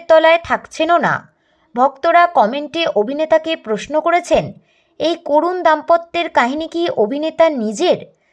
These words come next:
কারণ চলতি বছর তাদের বিয়েও তো বারো বছরেই পা দিল।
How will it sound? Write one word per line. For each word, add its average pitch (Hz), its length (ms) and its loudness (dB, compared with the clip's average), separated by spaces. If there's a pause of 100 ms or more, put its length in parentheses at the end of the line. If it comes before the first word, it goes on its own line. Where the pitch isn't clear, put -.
(260)
কারণ 339 340 4
চলতি 269 400 0
বছর 339 440 2 (380)
তাদের 269 420 0
বিয়েও 359 260 0
তো 370 240 -2
বারো 226 280 2
বছরেই 320 440 2
পা 302 180 2
দিল। 180 380 -2